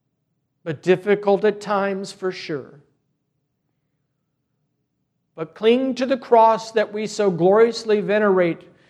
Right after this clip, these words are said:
this past week and this weekend. Pick up your cross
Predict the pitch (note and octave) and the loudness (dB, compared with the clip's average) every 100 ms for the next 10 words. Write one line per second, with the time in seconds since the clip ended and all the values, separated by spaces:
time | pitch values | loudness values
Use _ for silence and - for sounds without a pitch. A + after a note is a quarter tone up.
0 | _ _ F#3 F3 - F#3+ G#3 G#3 - G3 | _ _ -6 -6 -2 0 2 0 -4 -2
1 | F#3+ F#3+ F#3 F#3+ F#3 - D#3+ C#3+ - - | -2 -4 -6 -6 -8 -6 -8 -8 -16 -20
2 | C#3 _ _ _ _ _ _ _ _ _ | _ _ _ _ _ _ _ _ _ _
3 | _ _ _ _ _ _ _ _ _ _ | _ _ _ _ _ _ _ _ _ _
4 | _ _ _ D3+ D#3 G#3 G#3+ A3+ A3+ G#3 | _ _ _ -6 2 2 4 4 4 2
5 | F#3+ F#3+ - - | 0 0 -10 -18